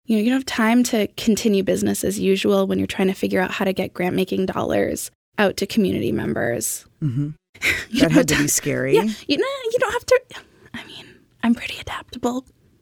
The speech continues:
Speaker 2: Yeah.
Speaker 1: So it has, I wasn't really concerned.
Speaker 2: Really?
Speaker 1: I wasn't. We had
Speaker 2: Four kids, a house. You, you, I mean, you just, d-,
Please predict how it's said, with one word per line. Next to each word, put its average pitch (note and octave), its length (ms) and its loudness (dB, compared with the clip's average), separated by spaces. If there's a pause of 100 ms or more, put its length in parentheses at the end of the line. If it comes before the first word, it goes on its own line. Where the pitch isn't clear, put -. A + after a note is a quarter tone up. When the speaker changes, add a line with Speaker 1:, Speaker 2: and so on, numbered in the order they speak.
(420)
Speaker 2:
Yeah. F3 180 2 (100)
Speaker 1:
So - 40 6
it B3+ 100 6
has, C4+ 220 4 (120)
I C4+ 80 6
wasn't C#4+ 340 4
really G#3 320 0
concerned. B3+ 840 -2
Speaker 2:
Really? F#3 580 4 (120)
Speaker 1:
I D#4+ 120 8
wasn't. F4+ 580 4 (340)
We C4 200 6
had D4 180 6
Speaker 2:
Four A#3+ 240 6
kids, B3+ 800 0 (560)
a E3 80 -4
house. G#3 840 -2
You, F#3 220 2
you, F3 360 2
I E3+ 100 4
mean, F3+ 360 4
you F3 160 0
just, E3 260 0 (240)
d-, D3 140 -8